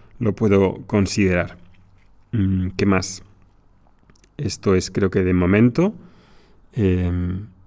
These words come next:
el próximo martes creo que será ya el último tema de esta serie de madurez emocional. Ahí ya cerraremos, continuamos el miércoles para los que os suscribís y para los que no suscribís,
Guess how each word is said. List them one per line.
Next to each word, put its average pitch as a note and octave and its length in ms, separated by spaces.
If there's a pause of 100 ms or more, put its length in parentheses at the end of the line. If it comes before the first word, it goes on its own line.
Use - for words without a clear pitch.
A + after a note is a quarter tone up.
(120)
el A#2 100
próximo G3+ 800
martes A#2+ 720 (100)
creo G#2+ 180
que - 60
será G2+ 280
ya G2+ 260 (460)
el G#2 140
último A#2 380
tema C3+ 380
de G#2+ 140
esta G2 260
serie A2 280
de G2 80
madurez F#2+ 360
emocional. A2+ 580 (380)
Ahí G#2+ 200
ya G#2 100
cerraremos, A#2+ 880
continuamos G2+ 960 (440)
el G2 160
miércoles A2 840 (240)
para F#2+ 240
los F#2 180
que - 80
os B2+ 60
suscribís C#3+ 680 (400)
y A2+ 80
para G2+ 220
los F#2 180
que - 100
no G2+ 120
suscribís, B2 680